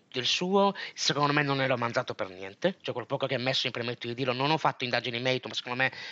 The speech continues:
è veramente pochissimo romanzato. E a un certo punto il mio amico che si voleva sparare mi dice, "Ma è possibile che Spielberg abbia incontrato tutte queste persone pazze?"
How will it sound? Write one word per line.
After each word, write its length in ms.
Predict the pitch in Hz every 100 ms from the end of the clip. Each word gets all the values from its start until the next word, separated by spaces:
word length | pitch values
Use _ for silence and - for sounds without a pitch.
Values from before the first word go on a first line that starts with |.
| - _
è 120 | 127
veramente 380 | 117 117 127 131
pochissimo 400 | 113 120 - 107
romanzato. 680 | 104 101 101 110 117 185 - - - - - - _
E 920 | 160 135 135 120 117 113 110 110 107
a 40 | 127
un 60 |
certo 200 | 180 185
punto 340 | - 135 117 135
il 80 |
mio 80 | 131
amico 180 | 135 160
che 60 | 147
si 100 | 113
voleva 200 | 120 123
sparare 420 | - 147 139 139
mi 180 | 127 127
dice, 560 | 120 117 - 139 120 - -
"Ma 80 |
è 20 | 131
possibile 420 | 156 - - 117
che 120 | 117
Spielberg 500 | - - 151 151 151
abbia 200 | 127 131
incontrato 600 | 120 131 131 147 147 - _
tutte 320 | - 151 _ 160
queste 240 | 147 151
persone 480 | 143 - 151 147 156 _
pazze?" 640 | - - - - - 175